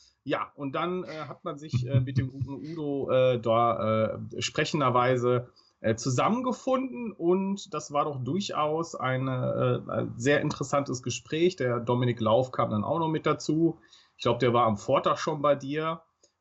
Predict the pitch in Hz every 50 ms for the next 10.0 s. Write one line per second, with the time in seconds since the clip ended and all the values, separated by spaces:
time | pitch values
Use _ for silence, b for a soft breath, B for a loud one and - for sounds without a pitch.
0 | _ _ _ 123 123 120 123 123 123 123 127 127 120 - - 110 101 110 117 113
1 | - - 156 147 127 113 107 107 107 107 101 - 123 131 127 117 92 87 95 98
2 | 101 101 104 95 98 - 110 98 - 107 104 - - 104 101 101 - - 101 101
3 | - - 113 110 95 90 - 104 - - _ b b b b b b b b b
4 | - 135 135 135 139 139 143 147 147 147 151 143 - - - - _ _ _ _
5 | _ - - 180 190 - 101 95 - - - 180 175 - 185 180 170 143 147 185
6 | 190 208 202 - 156 - 156 156 - - 170 165 170 160 - 151 139 - - -
7 | - 196 247 254 233 220 208 - - - 233 262 262 208 175 170 - - - 147
8 | 143 131 135 135 147 139 - - 127 127 160 190 208 220 214 214 214 220 220 -
9 | b b b b b _ - 131 139 139 139 139 139 139 139 139 139 143 135